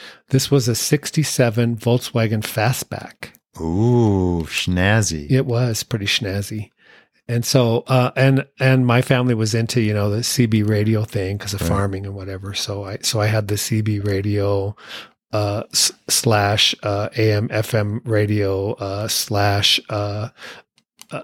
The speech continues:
Speaker 1: a public address system 'cause, you know, you had the little speaker mounted
Speaker 2: Right.
Speaker 1: up under your hood, you know, so you could
Speaker 2: Right.
Speaker 1: actually press the button and
Speaker 2: Sure.
Speaker 1: talk to people outside the vehicle.
Speaker 2: But I have an important question.
Speaker 1: And that is?
Speaker 2: Was the engine in your rear?
Speaker 1: Yes, it was.
Speaker 2: <laughs>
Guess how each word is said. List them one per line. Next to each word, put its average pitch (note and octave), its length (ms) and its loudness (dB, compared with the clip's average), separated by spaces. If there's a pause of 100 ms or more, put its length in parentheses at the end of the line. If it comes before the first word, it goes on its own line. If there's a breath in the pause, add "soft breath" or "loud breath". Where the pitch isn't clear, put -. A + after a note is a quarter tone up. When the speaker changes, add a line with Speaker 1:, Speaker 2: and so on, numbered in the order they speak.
Speaker 1:
a C3+ 140 -8
public A#2+ 460 0
address A#2 380 2
system A#2+ 560 0
'cause, A2 180 -6
you A2+ 80 0
know, G#2+ 120 -2
you G#2+ 100 -2
had G#2+ 180 -4
the A2 80 -4
little G#2+ 320 -2 (220 loud breath)
speaker C#3 640 2
mounted A#2+ 380 2
Speaker 2:
Right. F#2 180 2
Speaker 1:
up B2+ 60 4
under B2 160 2
your A2+ 160 2
hood, C3 340 2
you C3+ 100 2
know, B2+ 200 -2
so - 140 -8
you A2 40 -4
could A2 140 0
Speaker 2:
Right. A2 60 2
Speaker 1:
actually A2 220 -2
press A#2+ 300 0
the A#2+ 100 -4
button A2 400 -2
and G#2 200 -4
Speaker 2:
Sure. G2+ 260 -6
Speaker 1:
talk C3 260 2
to D3 60 0
people C3 360 0
outside A2+ 420 -2
the G2+ 40 -8
vehicle. A2+ 800 -2 (320 loud breath)
Speaker 2:
But G#2+ 100 0
I A2 40 4
have A2 120 4
an G#2+ 80 4
important G#2+ 400 0
question. D#2+ 520 -6 (280)
Speaker 1:
And G2+ 220 -8
that F#2+ 160 -6
is? G2 400 -6
Speaker 2:
Was F2+ 160 0
the - 160 0
engine G2 320 4
in F#2+ 140 4
your F2 160 2
rear? F2 460 0 (280)
Speaker 1:
Yes, A#2 160 -2
it - 100 -8
was. A2 560 -4
Speaker 2:
<laughs> G2+ 80 4